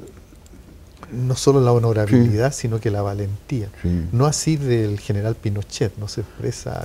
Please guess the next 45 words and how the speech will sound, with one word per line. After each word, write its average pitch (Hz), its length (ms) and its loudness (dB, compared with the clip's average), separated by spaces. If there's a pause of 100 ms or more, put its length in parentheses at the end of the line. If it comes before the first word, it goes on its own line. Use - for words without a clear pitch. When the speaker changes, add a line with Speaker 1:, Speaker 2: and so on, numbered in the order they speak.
Speaker 1:
bien 113 260 0
del - 140 -6
general 104 420 -10
Pinochet. 101 440 -8 (160)
Speaker 2:
No, 123 240 2
después 110 300 2
Speaker 1:
Después - 20 -8
Speaker 2:
se 131 80 0
Speaker 1:
de 120 60 6
haber 113 100 6
Speaker 2:
pel- 107 40 0
Speaker 1:
sido 131 240 2
un 117 80 2
enemigo 117 600 0
de 131 100 -2
Salvador 110 420 -4
Speaker 2:
No, 127 120 4
Speaker 1:
Allende. 117 140 2
Speaker 2:
después 117 220 0
se 120 100 2
pelearon 101 580 2
con 80 160 -4
Allende. 80 540 -2 (180)
Speaker 1:
Con 104 140 -6
Pinochet. 117 460 -2 (120)
Speaker 2:
Y, 117 60 -6 (260)
eh, 90 240 -2
con 95 160 0
Pinochet. 95 560 0
Speaker 1:
Sí. - 80 -12 (840)
Speaker 2:
Y, 92 840 0 (120)
y 104 60 2
respecto 143 460 -2
a 131 40 2
mi 120 120 4
persona, 131 540 0
Time 123 400 0
declara 117 560 2
de 98 200 0
que 92 360 -8 (840)
la 98 180 2
dirección 110 580 2
de 110 120 2
su - 120 -10
partido 120 580 -2